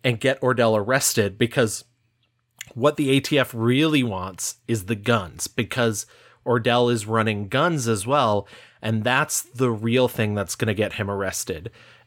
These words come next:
And so she ropes in, uh, a bail bondsman played by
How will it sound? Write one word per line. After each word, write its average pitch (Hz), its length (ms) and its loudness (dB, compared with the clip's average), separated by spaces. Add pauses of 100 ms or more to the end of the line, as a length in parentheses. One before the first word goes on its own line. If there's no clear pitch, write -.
And 123 200 2
so 135 180 2
she 139 480 0
ropes 131 680 0
in, 113 460 2 (200)
uh, 107 320 2 (360)
a 107 460 2 (320)
bail 123 200 4
bondsman 113 680 0 (100)
played 120 640 0 (500)
by 107 600 0